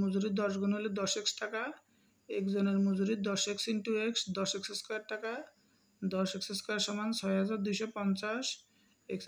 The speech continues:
স্কয়ার সমান দশ ভাগে ছয় হাজার দুইশো পঞ্চাশ ভাগ করলে ছয়শো পঁচিশ, বা x equal to root over ছয়শো পঁচিশ, স্কয়ারের পরিবর্তে root হয়েছে। ছয়শো পঁচিশের বর্গমূল হলো পঁচিশ।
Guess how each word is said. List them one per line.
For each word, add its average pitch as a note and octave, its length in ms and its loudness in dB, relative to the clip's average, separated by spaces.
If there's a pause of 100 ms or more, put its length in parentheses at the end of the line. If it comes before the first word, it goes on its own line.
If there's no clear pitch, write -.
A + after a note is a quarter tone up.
(100)
স্কয়ার G#3 300 0
সমান G#3+ 220 0 (140)
দশ G3 140 4 (140)
ভাগে G3+ 220 4 (100)
ছয় G3 200 2
হাজার G#3 240 0
দুইশো G#3+ 300 0
পঞ্চাশ A3 460 0 (680)
ভাগ F#3 240 -2 (100)
করলে G#3+ 280 2 (440)
ছয়শো F#3+ 420 0
পঁচিশ, G3+ 400 -6 (1040)
বা G3+ 100 2 (320)
x - 40 -4 (160)
equal G#3 320 0
to A#3 60 2 (100)
root G3+ 240 0
over A3 220 2 (280)
ছয়শো G3 380 0
পঁচিশ, G3 240 -2 (140)
স্কয়ারের G#3+ 340 -2
পরিবর্তে G#3+ 380 0 (120)
root F#3+ 200 -2
হয়েছে। - 220 -10 (580)
ছয়শো G3+ 300 2
পঁচিশের A3 420 0
বর্গমূল G3 420 4
হলো A3+ 220 2
পঁচিশ। - 360 2